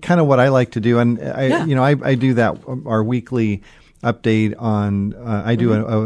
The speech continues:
Speaker 1: a YouTube and a
Speaker 2: Right.
Speaker 1: Facebook update on the markets and what's
Speaker 2: Mm-hmm.
Speaker 1: going on with interest
Speaker 2: I
Speaker 1: rates and
Speaker 2: watch them.
Speaker 1: everything out. And, um, you know, I'd recommend subscribe to that, Eric. As
Speaker 2: Mm-hmm.
Speaker 1: my banker, you can track me down pretty easily.
Speaker 2: Yeah.
Speaker 1: But I'll give you a, a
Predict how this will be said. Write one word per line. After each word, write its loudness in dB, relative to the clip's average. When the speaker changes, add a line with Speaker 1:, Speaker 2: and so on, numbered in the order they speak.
Speaker 1:
a -2
YouTube 0
and 0
a -4
Speaker 2:
Right. -12
Speaker 1:
Facebook 2
update 0
on 0
the -2
markets -2
and -2
what's -2
Speaker 2:
Mm-hmm. -18
Speaker 1:
going -2
on -2
with -2
interest -4
Speaker 2:
I 0
Speaker 1:
rates 2
and 0
Speaker 2:
watch -6
them. -2
Speaker 1:
everything -2
out. 0
And, 0
um, -8
you -2
know, 2
I'd 0
recommend 2
subscribe 0
to 0
that, -2
Eric. -2
As 0
Speaker 2:
Mm-hmm. -4
Speaker 1:
my 2
banker, -2
you 0
can -4
track -6
me -2
down -4
pretty -6
easily. -2
Speaker 2:
Yeah. 0
Speaker 1:
But 4
I'll 6
give 6
you 8
a, 2
a -2